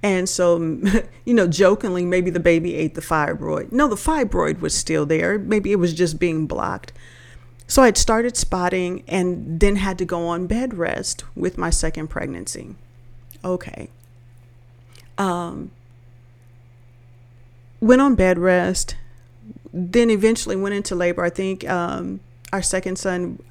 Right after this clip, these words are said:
I delivered at maybe thirty-six, thirty-eight weeks. So almost to term, right? Thirty-six, thirty-eight weeks, almost to term. And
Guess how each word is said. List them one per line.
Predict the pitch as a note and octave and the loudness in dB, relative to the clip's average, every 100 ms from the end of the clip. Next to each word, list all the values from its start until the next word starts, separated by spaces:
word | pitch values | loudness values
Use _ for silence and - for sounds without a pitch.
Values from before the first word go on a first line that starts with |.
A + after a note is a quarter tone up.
| - | -12
I | G3+ | -8
delivered | F3 F#3 F#3+ F#3+ | -4 -2 -2 -2
at | F#3 | -2
maybe | F3 D#3+ | -4 -4
thirty-six, | - F#3 G3 - - F#3 - - | -2 -2 -2 -4 -2 -2 -2 -4
thirty-eight | F3 E3+ F3 E3+ E3+ F3 | -2 0 0 0 -2 -2
weeks. | E3+ F3 - - | -2 -2 -4 -2
So | F#3+ F3 F3 - - - - - - - - | 0 0 -2 -10 -20 -20 -20 -20 -20 -10 0
almost | E4 G4 D#4+ - | 2 4 0 2
to | F3+ | 2
term, | - D3 D3 C#3+ | 2 0 0 -4
right? | - C4+ C#4 - | -4 -4 -6 -6
Thirty-six, | G#3 - - | -6 -4 -6
thirty-eight | F3+ F3 E3+ E3 | -4 -4 -4 -6
weeks, | E3+ D#3 | -6 -6
almost | G#3+ G#3 - | -6 -6 -8
to | F#3 | -8
term. | - - - - - - - - - - - - - - - - - | -8 -10 -12 -16 -16 -14 -16 -18 -20 -20 -20 -20 -20 -20 -20 -4 2
And | A3 F#3+ F#3 F3+ F3+ | 4 4 2 0 -4